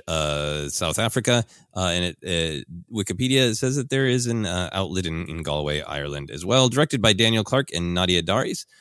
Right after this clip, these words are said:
Uh, written by Nadia Darius, Daniel Clark, and, uh, Julia Smuts-Loa. Uh, again, apologies, uh, on some of the pronunciation. What was your overall reaction to this one, Ken?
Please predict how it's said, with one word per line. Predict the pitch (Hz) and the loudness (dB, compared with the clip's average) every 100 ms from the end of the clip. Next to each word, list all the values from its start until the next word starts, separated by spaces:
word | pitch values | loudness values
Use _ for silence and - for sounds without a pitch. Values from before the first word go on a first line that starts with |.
| - | -8
Uh, | 82 82 | -2 -2
written | 78 | -2
by | 85 78 | -2 0
Nadia | 78 78 76 | 0 0 0
Darius, | 76 92 107 - | 2 2 2 0
Daniel | - 80 80 80 78 | -6 -2 0 0 -4
Clark, | - 117 - - | 0 0 0 -6
and, | 82 82 | -6 -4
uh, | 76 | -4
Julia | 82 95 90 | -2 0 2
Smuts-Loa. | - 127 - - 113 170 67 50 50 - - _ _ _ | 0 -4 -6 -4 -2 0 -2 -4 -8 -16 -20 _ _ _
Uh, | 85 | -2
again, | 85 82 95 101 - | 0 2 2 0 -4
apologies, | 80 78 73 76 69 - | -4 -4 -2 -4 -4 -8
uh, | 82 78 | -8 -8
on | 76 76 76 - _ - | -6 -4 -6 -10 _ -16
some | - | -10
of | 67 | -10
the | |
pronunciation. | 69 60 - - - - - _ | -8 -10 -10 -10 -10 -12 -14 _
What | 107 131 156 | 2 4 6
was | 151 | 6
your | 143 | 6
overall | 120 139 151 | 4 6 6
reaction | 139 135 151 160 151 | 6 6 4 2 0
to | 151 | 2
this | 196 | 2
one, | 107 90 | 2 2
Ken? | 139 160 | 2 2